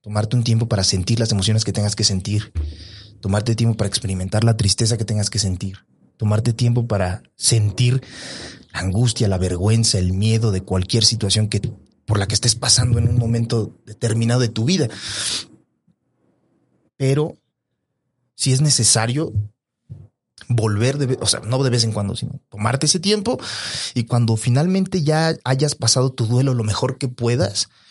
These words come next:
concéntrate de nuevo en tu familia, güey. Es muy difícil tener que llevar el duelo a cuestas por tanto tiempo.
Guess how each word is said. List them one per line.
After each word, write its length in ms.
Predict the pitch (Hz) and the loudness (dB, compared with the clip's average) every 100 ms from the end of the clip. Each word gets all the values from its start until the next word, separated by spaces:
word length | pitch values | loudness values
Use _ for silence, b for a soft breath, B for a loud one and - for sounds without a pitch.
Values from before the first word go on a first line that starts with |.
| b | b
concéntrate 680 | - 117 113 127 139 139 135 | -2 2 4 2 2 0 -2
de 80 | 120 | -4
nuevo 180 | 107 104 | -4 -8
en 80 | 107 | -8
tu 80 | |
familia, 460 | - 101 110 139 123 | -6 -2 -2 -2 -4
güey. 280 | - - - | -8 -18 -14
Es 140 | 95 127 | -4 0
muy 120 | 139 | 0
difícil 640 | 135 - 131 - 151 160 B B B B B B _ | 0 0 0 0 0 -4 B B B B B B _
tener 600 | - 107 110 117 - - _ _ _ _ _ _ _ _ - | -2 0 2 0 -2 -12 _ _ _ _ _ _ _ _ -4
que 160 | 120 | 0
llevar 600 | 107 101 98 107 113 113 _ _ | 2 2 0 0 -2 -4 _ _
el 400 | 101 95 92 101 | -14 -12 -14 -8
duelo 380 | 113 113 113 113 | -2 0 2 0
a 120 | 104 | -2
cuestas 640 | - 104 104 - 117 117 | -4 0 0 0 0 -2
por 260 | - - 95 | -4 -10 -8
tanto 400 | 107 117 127 110 | -2 -2 -2 -4
tiempo. 500 | 113 107 95 - - | -4 -8 -12 -18 -20